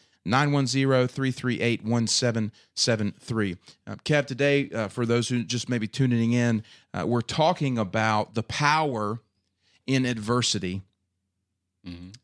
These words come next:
Speaker 1: and in difficulty when we allow God to use it to bring about his purposes through it.
Speaker 2: Right.
Speaker 1: And, and so we've been going through some stuff. Folks can go back and re-listen on the podcast. They hadn't caught up. But, uh,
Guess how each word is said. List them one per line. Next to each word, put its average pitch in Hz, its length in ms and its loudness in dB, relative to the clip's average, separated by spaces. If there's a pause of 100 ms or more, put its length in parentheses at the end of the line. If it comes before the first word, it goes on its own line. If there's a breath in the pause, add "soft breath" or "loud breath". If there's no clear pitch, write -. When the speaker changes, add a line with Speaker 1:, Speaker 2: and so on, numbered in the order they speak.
Speaker 1:
and 120 100 2
in 117 100 4
difficulty 104 680 -2 (460)
when 123 140 0
we 123 140 2
allow 127 360 2
God 107 680 0 (260)
to 117 140 -2
use 110 680 2
it 104 320 -2 (500)
to - 80 -2
bring 123 320 2
about 110 240 2
his 123 240 0
purposes 131 600 0
through 107 320 -4
it. - 220 -14 (580)
Speaker 2:
Right. 87 160 -8
Speaker 1:
And, 98 80 -6
and 110 280 0
so 123 140 2
we've 117 200 2
been 120 180 2
going 135 280 2
through 131 240 -4
some 120 140 -4
stuff. 123 360 0
Folks 123 200 -4
can 117 160 -4
go 113 140 2
back 113 280 2
and 107 80 -4
re-listen 110 400 -2
on 110 60 -2
the 101 60 -4
podcast. 110 500 -2
They 110 80 -6
hadn't 104 220 -6
caught 113 260 0
up. 110 180 0
But, 104 280 -6
uh, 107 160 0